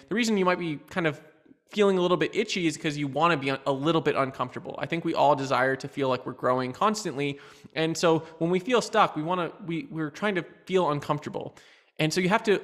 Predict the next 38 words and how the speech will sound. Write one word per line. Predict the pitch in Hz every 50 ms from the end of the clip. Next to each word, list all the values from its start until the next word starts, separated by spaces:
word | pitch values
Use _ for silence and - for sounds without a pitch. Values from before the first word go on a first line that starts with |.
| -
understand | - 160 156 143 - - 160 175 175 160
that | 139 131 127 - - -
and | 139 135 135 135
realize | 165 185 175 151 135 131 -
there | - 143 139 139
will | 135 143 156
be | 156 143
discomfort. | - 131 - - - 120 120 - 165 190 - - - - - - - -
Uh, | - 131 131 131 120 - -
you | 135 143
know, | 135 127 123 - - - _ _ _ _ -
growth | 156 156 175 185 185
is | 170 147
kind | - - - 160 160
of | 147 -
scary, | - - 139 135 131 143 165 190 196
right? | 180 165 165 143
Like, | 139 - 139
you're | 131
going | 127 170 160 151 147
into | 135 - 143
a |
place | - - 135 143 143
that | - -
you've | 135 127 127
never | 131 135 131 135 131 131 131 - 151
really | 131 135 135 131 131 127
been | 127 - - 208 214 214
before. | 202 208 214 208 202 208 202 196
You | 185 170 147
know, | 135
if | 131 -
you're | 127 135
taking | - 160 - 156 147
on | 143 139 131
a |
new | 131 131 127 123
role, | 123 131 156 160 165 170 170 170 165 -